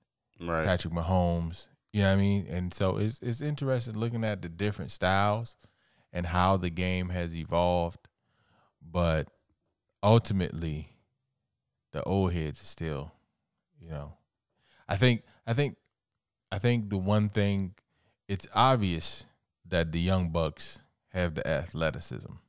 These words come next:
Speaker 2: right?
Speaker 1: Yeah.
Speaker 2: Um, but the old heads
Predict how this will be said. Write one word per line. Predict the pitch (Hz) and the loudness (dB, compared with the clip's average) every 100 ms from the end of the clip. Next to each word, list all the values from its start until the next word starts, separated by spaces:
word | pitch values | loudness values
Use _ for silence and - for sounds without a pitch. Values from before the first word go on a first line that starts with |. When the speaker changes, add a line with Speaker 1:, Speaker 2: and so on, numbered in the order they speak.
| _ _ _ | _ _ _
Speaker 2:
right? | - 78 76 - _ _ _ _ _ | -4 -4 -6 -12 _ _ _ _ _
Speaker 1:
Yeah. | 95 95 76 85 _ _ _ _ - | -2 0 0 -4 _ _ _ _ -4
Speaker 2:
Um, | 87 80 78 73 - _ _ _ _ _ _ | -2 0 -2 -6 -12 _ _ _ _ _ _
but | 87 82 | -8 -6
the | - | -4
old | 98 104 104 | 2 4 4
heads | 90 85 80 76 - - | 0 -2 -4 -6 -10 -16